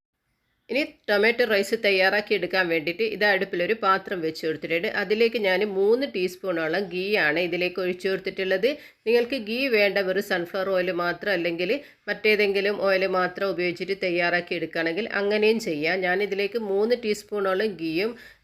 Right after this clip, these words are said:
രണ്ട് ടേബിൾ സ്പൂണോളം സൺഫ്ലവർ ഓയിലാണ് ഇതിലേക്ക് ഒഴിച്ചു കൊടുത്തിട്ടുള്ളത്. അപ്പോൾ ഇത് രണ്ടും നന്നായി ചൂടായതിന് ശേഷം ഇതിലേക്ക് രണ്ട് ഏലക്കായ്, രണ്ട് ഗ്രാമ്പു, ഒരു കഷ്ണം പട്ട, ഇതൊക്കെ ചേർത്ത് കൊടുത്തിട്ടുണ്ട്. ഇനി ഇതാ സ്ലൈസ് ചെയ്ത് രണ്ട്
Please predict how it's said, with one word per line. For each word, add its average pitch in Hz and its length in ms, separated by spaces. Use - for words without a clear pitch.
രണ്ട് 208 300
ടേബിൾ 190 340
സ്പൂണോളം 185 460
സൺഫ്ലവർ 208 520
ഓയിലാണ് 160 420
ഇതിലേക്ക് 180 380
ഒഴിച്ചു 226 260
കൊടുത്തിട്ടുള്ളത്. 156 540
അപ്പോൾ 233 180
ഇത് 262 80
രണ്ടും 247 220
നന്നായി 220 420
ചൂടായതിന് 185 680
ശേഷം 196 460
ഇതിലേക്ക് 165 500
രണ്ട് 175 300
ഏലക്കായ്, 160 560
രണ്ട് 165 320
ഗ്രാമ്പു, 160 420
ഒരു 180 180
കഷ്ണം 180 460
പട്ട, 147 300
ഇതൊക്കെ 233 320
ചേർത്ത് 190 400
കൊടുത്തിട്ടുണ്ട്. 160 560
ഇനി 254 180
ഇതാ 262 180
സ്ലൈസ് 208 420
ചെയ്ത് 190 340
രണ്ട് 180 340